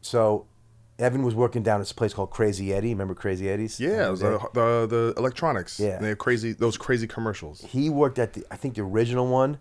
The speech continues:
Speaker 1: And some dude, some, like, he was, like, a metal kid. His name was Danny. I'll never forget this. He told me, oh, and I was trying to, I remember, I think I tried out for Warzone too, but I was playing in different, like, pickup bands in the new, in the hardcore scene.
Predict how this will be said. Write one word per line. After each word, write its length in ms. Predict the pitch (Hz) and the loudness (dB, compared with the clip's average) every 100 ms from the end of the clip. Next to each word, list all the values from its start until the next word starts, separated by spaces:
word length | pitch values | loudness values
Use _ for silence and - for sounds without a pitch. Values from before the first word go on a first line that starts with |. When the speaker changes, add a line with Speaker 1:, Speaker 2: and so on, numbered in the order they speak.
| - - - - - - | -12 -20 -20 -20 -14 -6
Speaker 1:
And 120 | 110 | -4
some 220 | - 170 | 0 2
dude, 420 | 143 165 165 127 - _ | 4 6 6 2 -6 _
some, 280 | - 135 127 | -2 0 4
like, 340 | 123 117 - _ - | 4 4 0 _ -10
he 80 | 113 | -8
was, 120 | 107 | -8
like, 100 | 110 | -8
a 40 | |
metal 340 | 104 107 113 110 | -2 2 4 2
kid. 400 | - 113 107 98 _ - _ _ 104 | 2 0 0 -4 _ -20 _ _ -18
His 120 | 101 104 | -12 -8
name 120 | 98 | -8
was 140 | 92 | -8
Danny. 380 | 87 107 101 92 | -6 -2 -2 -4
I'll 60 | 85 | -6
never 140 | 92 | -6
forget 180 | 95 95 | -6 -8
this. 160 | 82 - - - - - _ - | -8 -16 -20 -20 -20 -20 _ -12
He 400 | - 143 156 - - - - | -2 0 0 -4 -16 -18 -2
told 240 | 123 123 | 2 4
me, 160 | 120 110 | 2 -2
oh, 160 | 113 113 | -4 -4
and 220 | 113 117 | -2 2
I 60 | 113 | 2
was 100 | 107 | 2
trying 220 | 131 123 | 2 4
to, 60 | 113 | 4
I 60 | |
remember, 380 | 117 123 120 98 - - - - | 0 -2 -2 -2 -8 -20 -18 -16
I 40 | |
think 160 | - 127 | -12 -10
I 60 | |
tried 200 | 120 117 | -6 -2
out 100 | 98 | -2
for 100 | 95 | -2
Warzone 500 | 92 92 107 107 101 | -2 0 0 2 -2
too, 160 | 95 127 | 0 2
but 100 | 120 | 4
I 40 | 147 | 4
was 80 | 156 | 4
playing 220 | 170 156 | 0 2
in 80 | 113 | 0
different, 320 | 117 107 - - | -2 -4 -8 -10
like, 200 | - 95 - - - _ - _ - - - - | -12 -12 -14 -20 -20 _ -20 _ -20 -16 -16 -4
pickup 360 | 143 123 110 | 0 2 2
bands 440 | 104 92 90 92 - - | 0 -6 -6 -12 -18 -10
in 140 | 101 | -6
the 60 | 95 | -4
new, 200 | 98 98 | -4 -4
in 100 | - | -6
the 80 | 95 | -4
hardcore 340 | 98 95 90 82 | 0 0 -2 -8
scene. 240 | 82 71 | -8 -12